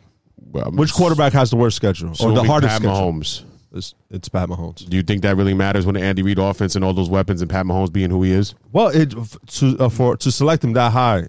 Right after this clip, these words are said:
Speaker 2: in, in drafts, you know, that's something that you do have to consider.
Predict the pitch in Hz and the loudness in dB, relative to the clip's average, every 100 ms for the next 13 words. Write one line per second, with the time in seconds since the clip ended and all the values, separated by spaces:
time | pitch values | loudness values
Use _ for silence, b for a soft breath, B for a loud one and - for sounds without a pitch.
0 | - 101 101 - 101 98 95 95 92 107 | -6 -6 -4 -2 0 0 0 -2 -2 -2
1 | 107 90 - - - 113 113 110 135 - | 0 -2 -6 -12 -6 -2 0 0 -2 -2
2 | 143 127 113 113 110 120 135 131 127 - | -4 -4 -4 -2 -4 -2 2 2 2 -2
3 | 131 131 175 170 - | -6 -6 -6 -8 -10